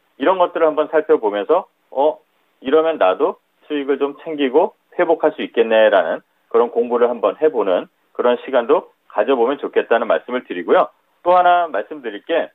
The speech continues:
어, 지금 연말이 되는데 미국에 지금 zel렌스키가 갔습니다. 그래서, 어, 바이든하고 만나서 뭐 이렇게 얘기도 하고 사진도 찍고 그러는데 미국에서도 뭐 이 조 정도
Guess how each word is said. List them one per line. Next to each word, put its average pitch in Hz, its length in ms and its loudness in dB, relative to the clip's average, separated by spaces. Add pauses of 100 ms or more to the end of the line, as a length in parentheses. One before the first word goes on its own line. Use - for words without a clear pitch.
(460)
어, 120 160 -2
지금 160 380 -4 (320)
연말이 175 480 0
되는데 113 540 0 (360)
미국에 165 680 -2
지금 123 300 -8
zel렌스키가 151 760 -4
갔습니다. 120 640 -2
그래서, 101 360 0 (340)
어, 95 240 0
바이든하고 127 640 0
만나서 104 600 0
뭐 92 240 -2
이렇게 92 260 -4
얘기도 98 340 -2
하고 113 440 0
사진도 117 360 -8
찍고 - 360 -6
그러는데 92 480 0 (240)
미국에서도 117 600 -2
뭐 101 140 -2
이 107 280 -12
조 127 560 6
정도 104 400 0